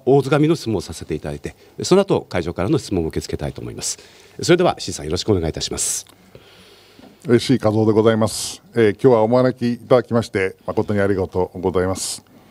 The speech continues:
Speaker 2: えー、参議院選挙にどう臨むかについての、まあ、基本的な立場をお話をさせていただきたいと思います。安倍政権が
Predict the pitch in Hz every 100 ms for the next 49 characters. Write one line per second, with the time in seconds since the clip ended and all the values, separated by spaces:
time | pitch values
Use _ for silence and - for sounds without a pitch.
0 | - - _ - 101 104 165 190 180 185
1 | - 107 95 95 101 107 139 110 98 101
2 | 110 98 92 - 90 90 104 104 - _
3 | _ - 82 117 117 107 107 101 95 87
4 | 82 78 - - 85 85 85 78 87 80
5 | 98 82 - _ _ 82 - 82 87 82
6 | 82 80 - _ - - - _ _ -
7 | _ _ _ - - - - - - -
8 | - _ - - - _ - 135 180 214
9 | 196 139 120 101 107 92